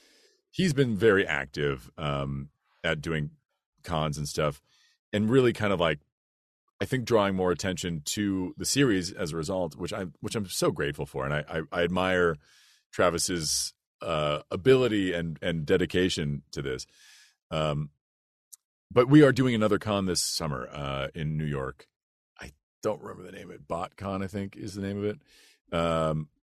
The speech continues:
and it, it's gonna be a cool, I, I'll have to, I'll have to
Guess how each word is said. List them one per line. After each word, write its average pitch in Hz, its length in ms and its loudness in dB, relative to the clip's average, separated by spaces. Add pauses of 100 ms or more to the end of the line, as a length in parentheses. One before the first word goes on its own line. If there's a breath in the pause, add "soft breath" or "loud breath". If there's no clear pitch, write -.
(280)
and 92 300 0
it, - 220 -2
it's - 300 -6
gonna 127 140 0
be 120 100 4
a 104 80 6
cool, 101 180 0
I, 104 80 4
I'll 113 380 2
have 123 120 4
to, 104 260 4 (100)
I'll 101 100 4
have 107 80 2
to 95 220 -2